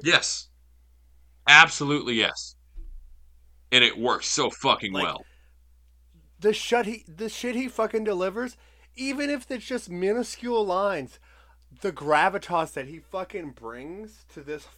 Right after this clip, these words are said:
Speaker 2: fucking role.
Speaker 1: It's
Speaker 2: Holy shit.
Speaker 1: uh,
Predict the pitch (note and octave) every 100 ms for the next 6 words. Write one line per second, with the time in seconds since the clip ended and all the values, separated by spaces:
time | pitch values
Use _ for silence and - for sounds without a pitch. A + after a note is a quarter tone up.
0 | - D#3+ E3+ E3+ D3+ B2+ G#2+ G#2+ A#2+ E3
1 | A#3+ C#4+ G#3+ G3+ - - - - C#4 F4+
2 | D4 D3 G#2+ G2+ - - - - B3 F#2+
3 | F2 E2+